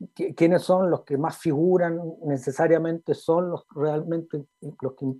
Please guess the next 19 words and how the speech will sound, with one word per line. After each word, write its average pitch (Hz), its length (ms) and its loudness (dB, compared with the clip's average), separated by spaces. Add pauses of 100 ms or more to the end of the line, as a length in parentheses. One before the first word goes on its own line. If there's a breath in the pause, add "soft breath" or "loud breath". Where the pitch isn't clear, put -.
(180)
los 123 140 -10
que 143 100 -4
importan, 160 640 4
los 131 120 -12
que 139 120 0
valen 156 400 2
literariamente. 151 960 -4 (640 soft breath)
Eh, 143 560 -6 (580)
y 143 280 -8
no, 131 340 -4
por 127 160 -4
supuesto 170 400 -4
que 165 100 -4
no 185 120 -4
es 175 120 -6
así, 175 300 -4
digamos, 127 380 -2
no, 147 180 -6
no, 143 220 -6